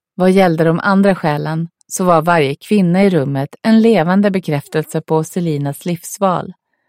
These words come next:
Fruar med brustna hjärtan, före detta fruar och småbarnsmammor. Selina var kanske rent tekniskt en före detta fru,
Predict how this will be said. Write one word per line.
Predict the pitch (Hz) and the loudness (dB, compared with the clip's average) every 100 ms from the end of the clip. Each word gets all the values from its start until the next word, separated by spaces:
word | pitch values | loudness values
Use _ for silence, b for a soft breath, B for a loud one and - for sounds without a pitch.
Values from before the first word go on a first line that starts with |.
| _ _ _ | _ _ _
Fruar | 220 226 165 160 165 | 2 2 4 2 2
med | 165 160 | 0 -2
brustna | 160 170 - - 151 | -2 -4 -4 -6 -2
hjärtan, | 151 - - 160 202 220 _ _ _ _ _ - | -4 -6 -8 -4 -4 -6 _ _ _ _ _ -2
före | 156 147 | -2 0
detta | 139 _ 175 | -4 _ -6
fruar | 170 214 180 175 185 185 | 0 0 2 0 0 -4
och | - | -8
småbarnsmammor. | - 269 208 151 139 - 156 151 143 120 165 _ _ _ _ _ _ _ | -4 0 0 0 -6 -6 -6 -6 -6 -8 -10 _ _ _ _ _ _ _
Selina | - 226 247 247 247 | -4 0 2 2 2
var | 185 160 | 0 -2
kanske | 180 165 180 | -2 -4 -2
rent | 170 151 160 | -2 -2 -2
tekniskt | 226 240 - 151 156 - | -6 -8 -10 -10 -10 -6
en | - 151 151 | -4 -4 -6
före | 156 165 | -4 -4
detta | 160 156 151 | -4 -6 -10
fru, | - - - | -10 -12 -12